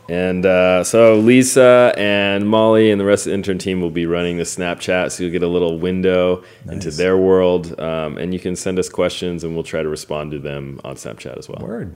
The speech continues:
Speaker 1: So.
Speaker 2: Love it.
Speaker 1: All right, we only have a few more minutes left.
Speaker 2: All right.
Speaker 1: I wanna do more questions from the audience
Speaker 2: Yeah, let's do
Speaker 1: 'cause they
Speaker 2: it.
Speaker 1: have some good ones. And also reminding everyone, if you wanna share this live feed, you can win the Ask Gary Vee book. Just send us a screen grab at connect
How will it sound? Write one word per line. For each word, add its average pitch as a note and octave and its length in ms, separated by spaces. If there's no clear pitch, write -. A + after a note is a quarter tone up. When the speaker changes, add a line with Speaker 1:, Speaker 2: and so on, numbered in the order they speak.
Speaker 1:
So. - 260
Speaker 2:
Love A2+ 140
it. E3 120
Speaker 1:
All E2 120
right, F#2+ 240
we F#2 80
only G#2 140
have G#2 140
a F#2 40
few G#2+ 220
more G#2+ 180
minutes F#2+ 300
left. F#2+ 320
Speaker 2:
All F2+ 100
right. E2 240
Speaker 1:
I - 20
wanna C3+ 240
do G#2+ 540
more F#2 320
questions F2 400
from D#2+ 260
the D2 320
audience C#2+ 360
Speaker 2:
Yeah, C3 100
let's E2+ 200
do G#2+ 80
Speaker 1:
'cause A#2 80
they E2+ 40
Speaker 2:
it. D#2+ 40
Speaker 1:
have D#2 100
some D#2 140
good D2+ 180
ones. D2 440
And D#2+ 160
also D#2+ 240
reminding F#2 380
everyone, F2+ 360
if F2+ 120
you G2+ 60
wanna G2+ 120
share G#2 240
this G2+ 220
live F#2+ 200
feed, A2 380
you F#2 100
can F2+ 200
win F2 320
the - 100
Ask - 240
Gary D#2 180
Vee D2+ 180
book. D2 400
Just - 440
send D#2 200
us D2 120
a - 20
screen D2+ 260
grab C2+ 400
at - 180
connect C#2 500